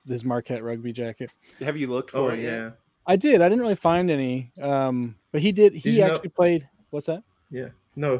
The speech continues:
Speaker 3: just go ahead.
Speaker 1: Oh, he actually played Marquette rugby, so, um,
Speaker 3: I wonder if it was his jacket that he was wearing. He brought
Speaker 1: I
Speaker 3: his
Speaker 1: assume
Speaker 3: own.
Speaker 1: it was,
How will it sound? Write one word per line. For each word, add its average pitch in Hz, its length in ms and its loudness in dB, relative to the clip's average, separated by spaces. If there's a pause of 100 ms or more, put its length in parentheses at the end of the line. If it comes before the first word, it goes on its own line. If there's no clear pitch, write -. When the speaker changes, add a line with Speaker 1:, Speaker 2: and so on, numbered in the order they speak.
(120)
Speaker 3:
just 120 160 -16
go 131 120 2
ahead. 127 200 -4 (180)
Speaker 1:
Oh, 175 80 4
he 196 160 6
actually 196 220 0
played 170 300 2
Marquette 127 360 -4
rugby, 117 520 -10
so, 117 400 -4 (1900)
um, 113 500 -10
Speaker 3:
I 120 60 -6
wonder 135 220 -4
if 139 100 -6
it 139 80 4
was 135 180 -2
his 143 180 -4
jacket 131 580 -4
that 113 160 -12
he 120 80 -10
was 117 120 -10
wearing. 104 380 -10
He 117 100 -14
brought 113 180 -6
Speaker 1:
I - 40 4
Speaker 3:
his 147 80 -2
Speaker 1:
assume 165 220 0
Speaker 3:
own. 143 40 0
Speaker 1:
it 127 80 -4
was, 127 440 -4